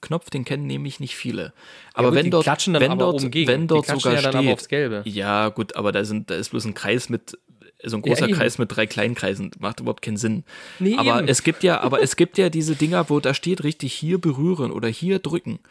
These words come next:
Speaker 1: Das ist ja schon
Speaker 2: Ja,
Speaker 1: eine
Speaker 2: gut.
Speaker 1: Aufforderung.
Speaker 2: Ja, da drücke ich aber. Okay, da müssen wir jetzt, das ist aber selten, also dort, wo ich wohne, gibt's diese nicht. Bei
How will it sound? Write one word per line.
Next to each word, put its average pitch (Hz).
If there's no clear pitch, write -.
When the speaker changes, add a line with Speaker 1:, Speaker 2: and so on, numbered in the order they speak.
Speaker 1:
Das 131
ist 131
ja 147
schon 147
Speaker 2:
Ja, 117
Speaker 1:
eine 110
Speaker 2:
gut. 185
Speaker 1:
Aufforderung. 117
Speaker 2:
Ja, 139
da 165
drücke 208
ich 131
aber. 107
Okay, 170
da 135
müssen 180
wir 196
jetzt, 196
das 156
ist -
aber 165
selten, 202
also 143
dort, 139
wo 147
ich 165
wohne, 170
gibt's 151
diese 135
nicht. 123
Bei 131